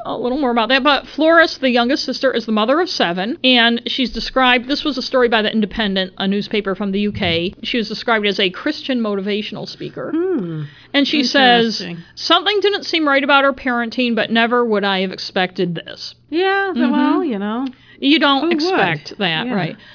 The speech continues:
Speaker 1: David Turpin's parents said they had not visited the family for at least four years and were surprised and shocked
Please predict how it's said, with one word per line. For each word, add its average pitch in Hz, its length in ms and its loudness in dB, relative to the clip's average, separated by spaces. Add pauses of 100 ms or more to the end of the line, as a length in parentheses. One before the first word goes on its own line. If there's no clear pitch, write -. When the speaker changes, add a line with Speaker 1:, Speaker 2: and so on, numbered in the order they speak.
(200)
Speaker 1:
David 330 340 4
Turpin's 392 440 2
parents 220 520 0
said 220 300 -4
they 220 120 2
had 190 120 2
not 214 220 2
visited 233 360 -2
the 277 60 -6
family 214 380 -2
for 202 160 -4
at - 80 -2
least 196 240 -2
four 285 260 0
years 208 360 0
and 220 140 -2
were 202 120 0
surprised 233 560 -2
and 220 100 -2
shocked 240 480 -4